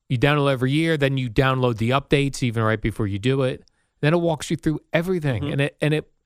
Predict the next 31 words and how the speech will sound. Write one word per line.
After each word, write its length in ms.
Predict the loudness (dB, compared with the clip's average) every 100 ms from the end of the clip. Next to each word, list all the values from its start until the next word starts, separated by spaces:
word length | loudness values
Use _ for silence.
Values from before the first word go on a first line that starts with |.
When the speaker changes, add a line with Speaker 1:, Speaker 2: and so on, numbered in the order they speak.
| -8
Speaker 1:
and 180 | -6 -4 -2
all 160 | -2
you 180 | -2 -2
need 220 | -2 -2 -4
to 100 | -2
know 420 | 0 2 0 -2
is 340 | -2 -4 0
your 380 | -2 0 -2 -2 -6
account 480 | -8 -2 -2 0
numbers 480 | 0 0 0 -2 -4
for, 500 | -4 -2 0 0 -2 _ _ _ -4
you 100 | -2
know, 220 | -2 -10 _ _ _ _ _ _ -10
Vanguard 1120 | -2 2 2 2 2 2 2 0 0 -2 -4
and, 340 | -6 -6 -8 -8
uh, 400 | -8 -10 -12 -10
Wells 400 | -4 -2 -4 -6
Fargo 840 | -2 0 0 0 0 2 0 0
and 140 | -2 -6
Citibank, 600 | -2 -2 0 -2 -2 -4
anything 380 | -2 -2 -2 -2
you 120 | 0
have, 540 | 0 0 0 -2 -4 -10 _ _ _
you 80 | -4
punch 260 | 0 0 2
it 60 | 0
in, 120 | 0
it 120 | -4
sucks 540 | -6 0 0 0 -4
it 100 | -2
up. 320 | -2 -4 -8